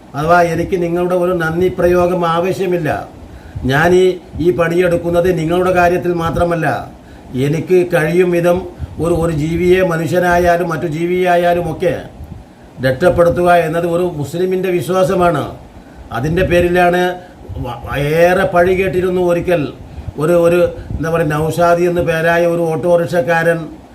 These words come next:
അല്ലേ, രണ്ട് തമിഴന്മാരോ മറ്റോ മെയിനാണിൽ പെട്ടപ്പോൾ അദ്ദേഹത്തിൻ്റെ ജീവൻ പോലും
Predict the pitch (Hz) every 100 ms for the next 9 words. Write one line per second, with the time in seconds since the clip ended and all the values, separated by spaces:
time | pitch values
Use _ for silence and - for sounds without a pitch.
0 | - - 143 175 139 - - - 139 160
1 | 170 160 160 180 175 175 175 175 165 170
2 | 175 165 160 170 180 175 175 165 156 143
3 | 165 156 135 - - - - - 120 135
4 | 175 175 175 180 156 165 175 180 170 180